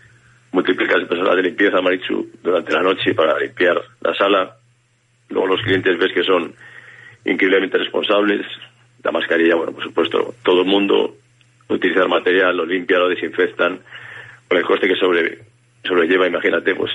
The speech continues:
papel, los líquidos, geles, es que no sabes qué hacer, o sea, haces todo bien o más que bien, el aforo que nos marcan, que incluso en diciembre,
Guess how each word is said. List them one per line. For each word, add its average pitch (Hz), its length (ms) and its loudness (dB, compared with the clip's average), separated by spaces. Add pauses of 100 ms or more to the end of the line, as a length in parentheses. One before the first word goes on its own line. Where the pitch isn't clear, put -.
(160)
papel, 92 720 0 (240)
los - 140 -12
líquidos, 92 540 2 (200)
geles, 92 320 0 (1900)
es - 160 -10
que 85 60 -4
no 87 80 2
sabes 87 180 0
qué 82 100 -2
hacer, 87 200 0
o 80 60 -4
sea, 87 100 2
haces 87 220 -2
todo 101 240 4
bien 104 420 0
o 92 140 -2
más 95 260 0
que 87 100 -2
bien, 98 320 -2 (300)
el 85 100 0
aforo 87 420 0 (640)
que 85 100 -2
nos 82 140 -6
marcan, 107 420 0
que 82 120 -10
incluso 82 240 -6
en 82 60 -6
diciembre, 85 540 -2